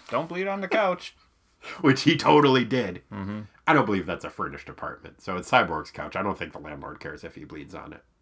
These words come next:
Speaker 1: Probably not.
Speaker 2: That is a scummy apartment.
Speaker 1: Mm-hmm. Yep.
Speaker 2: Yeah.
Speaker 1: So,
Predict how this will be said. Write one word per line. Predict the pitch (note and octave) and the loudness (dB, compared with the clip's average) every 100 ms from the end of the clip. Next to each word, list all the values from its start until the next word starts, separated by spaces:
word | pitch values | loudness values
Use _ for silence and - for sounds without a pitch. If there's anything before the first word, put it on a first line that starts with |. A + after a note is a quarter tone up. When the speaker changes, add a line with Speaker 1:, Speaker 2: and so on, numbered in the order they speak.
| _ _ - | _ _ -6
Speaker 1:
Probably | G2 F#2 F2+ | -6 -4 -8
not. | F2+ F2+ F2+ _ _ - | -8 -10 -12 _ _ 0
Speaker 2:
That | G#2 E2 | 2 2
is | E2 - | -2 -10
a | C#2 C#2+ _ _ - _ _ | -14 -16 _ _ -20 _ _
scummy | - - E2+ C2+ | -10 -4 -2 -4
apartment. | D2 D#2 C#2+ C#2 - - | -8 -8 -10 -12 -20 -16
Speaker 1:
Mm-hmm. | F#2+ F#2+ G2 D3 D3 - | -10 -10 -10 -12 -14 -10
Yep. | B2 - _ _ _ | -12 -12 _ _ _
Speaker 2:
Yeah. | E2+ C#2 - _ _ _ - | -4 -4 -6 _ _ _ -8
Speaker 1:
So, | D#3+ E3+ | -4 -4